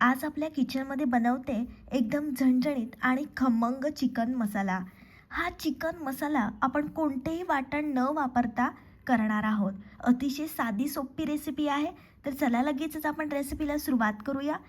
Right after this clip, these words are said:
अशा प्रकारे चिकन आपल्याला दोन ते तीन वेळा स्वच्छ धुवून घ्यायचं आहे. अद्रक लसूणची पेस्ट, मिरचीची पेस्ट, उभा कापलेला कांदा आणि कोथिंबीर हे साहित्य आपण घेतलं आहे.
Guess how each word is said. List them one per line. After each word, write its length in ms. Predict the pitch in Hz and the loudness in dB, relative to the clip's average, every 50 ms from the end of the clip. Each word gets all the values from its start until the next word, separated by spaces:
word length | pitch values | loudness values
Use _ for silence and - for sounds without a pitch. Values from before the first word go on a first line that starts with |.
| - - - - - - - | -20 -20 -20 -20 -18 -8 -2
अशा 280 | - 294 294 311 330 | -2 0 0 0 -2
प्रकारे 380 | 339 349 339 330 339 339 339 359 | -2 -4 -6 -6 -6 -8 -8 -8
चिकन 480 | 349 - 320 302 - - 269 214 220 247 - - | -6 0 0 0 0 2 0 0 0 0 0 -2
आपल्याला 340 | 262 254 277 277 277 240 | -2 0 0 0 0 0
दोन 280 | 208 254 269 277 302 302 | 0 0 0 -2 -2 -4
ते 60 | 330 320 - | -6 -4 -2
तीन 160 | 285 233 233 | 0 0 2
वेळा 180 | 226 226 233 254 | 2 2 0 0
स्वच्छ 420 | 247 - 294 240 208 - - - | -2 -2 -4 -4 -4 -6 -6 -4
धुवून 320 | 311 254 262 262 254 233 | 0 2 4 4 4 4
घ्यायचं 360 | 233 233 220 220 214 - - 220 | 4 2 0 0 -2 -4 -2 -2
आहे. 220 | 208 208 202 190 190 - - - - - - - | 0 0 0 0 -4 -10 -14 -20 -20 -20 -4 4
अद्रक 420 | - 247 247 208 277 302 302 302 | 6 6 6 6 4 0 0 0
लसूणची 440 | 320 311 302 302 320 311 311 294 330 | 0 0 0 -2 -2 -6 -6 -6 -8
पेस्ट, 520 | 320 - 269 220 220 262 - - - - - - - - - | -6 -4 -2 -2 -2 -2 -4 -8 -20 -20 -20 -20 -18 -8 -4
मिरचीची 540 | 254 269 285 285 262 - - 320 294 - 349 | -2 0 0 0 -2 -2 -4 -6 -6 -6 -8
पेस्ट, 400 | 359 - 285 240 233 254 247 - - - - | -6 -2 0 0 0 0 -4 -6 -18 -12 -4
उभा 260 | - 254 214 285 277 302 | 0 2 4 4 2 0
कापलेला 420 | 294 330 320 320 311 311 311 330 | 0 -2 -4 -2 0 0 0 0
कांदा 440 | 320 - 302 311 311 285 240 208 233 - - - | 0 0 0 0 0 0 -2 -2 -2 -4 -6 -6
आणि 140 | 269 285 311 | -4 -4 -4
कोथिंबीर 520 | 302 - 269 240 247 - 247 233 220 220 240 | -2 0 0 0 4 4 4 4 4 4 2
हे 100 | 254 285 | 2 0
साहित्य 460 | - - 254 208 208 208 - - 233 | 0 -2 0 0 0 0 0 -2 -4
आपण 200 | 220 - 254 294 | -4 -4 -4 -2
घेतलं 320 | 302 269 - - 220 208 | -2 -2 -2 0 0 0
आहे. 220 | 202 202 202 190 | 0 0 0 -2